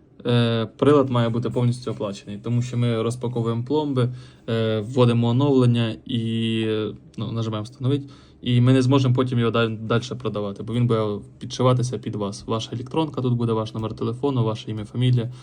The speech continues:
Тому, якщо бажаєте, щоб ми його оновили, ви можете просто повністю оплатити, так як наш клієнт зробив. Ми зараз його активовуємо і відправляємо йому. Так, зараз чекаємо, встановлюється програма, далі покажу. Приложення встановилося, нажимаємо "Відкрити".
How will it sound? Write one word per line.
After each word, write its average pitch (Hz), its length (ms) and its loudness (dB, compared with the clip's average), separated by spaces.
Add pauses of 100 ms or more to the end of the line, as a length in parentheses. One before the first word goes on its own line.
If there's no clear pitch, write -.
(220)
Тому, 120 180 -2
якщо 120 220 -2
бажаєте, 127 360 2
щоб 127 160 -4
ми 151 80 -2
його 143 160 0
оновили, 135 360 0
ви 120 80 0
можете 117 300 -4
просто 117 380 -4 (300)
повністю 117 380 -2
оплатити, 139 400 -2
так 143 100 -6
як 135 140 -8
наш 135 140 -8
клієнт 131 260 -4
зробив. 120 320 -4 (320)
Ми 123 100 0
зараз 120 260 4
його 120 120 2
активовуємо 135 540 2
і 123 60 0
відправляємо 107 540 -4
йому. 104 260 -10 (1400)
Так, 127 300 4 (880)
зараз 127 320 -2
чекаємо, 110 380 -6
встановлюється 131 540 -2
програма, 151 400 -6
далі 117 200 0
покажу. - 400 -14 (340)
Приложення 123 480 2
встановилося, 135 540 -2
нажимаємо 117 500 -2
"Відкрити". 135 460 -6